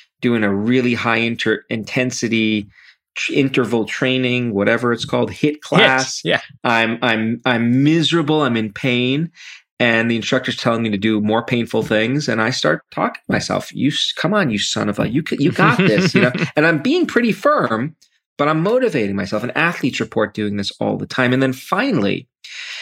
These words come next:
Speaker 1: and I wonder if this is where your self-talk really perks up.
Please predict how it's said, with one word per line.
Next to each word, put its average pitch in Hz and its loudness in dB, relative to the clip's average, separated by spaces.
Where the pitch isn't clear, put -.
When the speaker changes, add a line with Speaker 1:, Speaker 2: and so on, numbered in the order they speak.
Speaker 1:
and 139 2
I 170 6
wonder 285 2
if 240 -2
this 180 0
is 139 -2
where 131 2
your 120 0
self-talk 98 -2
really 104 0
perks 95 -4
up. 98 -2